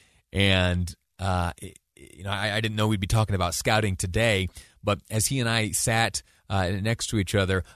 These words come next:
appropriately socially distanced, covid and whatnot, uh, as we sat next to one another on the chairlift, we traded Boy Scout stories. We talked about the excursion to, uh, West Point. We went out to West Point once and met up with,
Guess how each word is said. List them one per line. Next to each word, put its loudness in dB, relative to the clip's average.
appropriately 0
socially 0
distanced, -2
covid 0
and -2
whatnot, 0
uh, 0
as -2
we 2
sat 2
next -2
to -2
one 0
another 2
on 2
the 2
chairlift, 2
we 4
traded 0
Boy 2
Scout -2
stories. -12
We 2
talked 0
about 0
the -2
excursion 0
to, 0
uh, 2
West 2
Point. -4
We -6
went 2
out 0
to -4
West 2
Point -2
once -10
and -10
met 0
up 0
with, 0